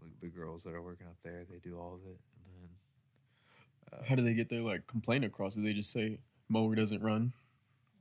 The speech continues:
Speaker 2: "Mower
Speaker 1: Yeah,
Speaker 2: needs
Speaker 1: they just
Speaker 2: fixed"?
Speaker 1: take notes right there at the
Speaker 2: "Issues."
Speaker 1: computer whenever they're there.
Speaker 2: "Mower won't start."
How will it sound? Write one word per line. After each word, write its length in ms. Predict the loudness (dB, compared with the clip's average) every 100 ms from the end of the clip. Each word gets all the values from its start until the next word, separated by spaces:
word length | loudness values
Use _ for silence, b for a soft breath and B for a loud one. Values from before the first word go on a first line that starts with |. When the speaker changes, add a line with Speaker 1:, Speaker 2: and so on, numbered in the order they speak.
| -6
Speaker 2:
"Mower 200 | 0 6
Speaker 1:
Yeah, 100 | 8
Speaker 2:
needs 140 | 8 6
Speaker 1:
they 60 |
just 80 | 6 4
Speaker 2:
fixed"? 20 | 4
Speaker 1:
take 200 | 2 0
notes 280 | -4 -2 -2
right 140 | -2
there 100 | 2
at 20 | 4
the 20 |
Speaker 2:
"Issues." 400 | 8 8 6 6
Speaker 1:
computer 260 | 2 2
whenever 320 | -2 -4 -4 -4
they're 120 | -6
there. 200 | -4 2
Speaker 2:
"Mower 180 | 4 4
won't 180 | 2 0
start." 320 | -2 0 -2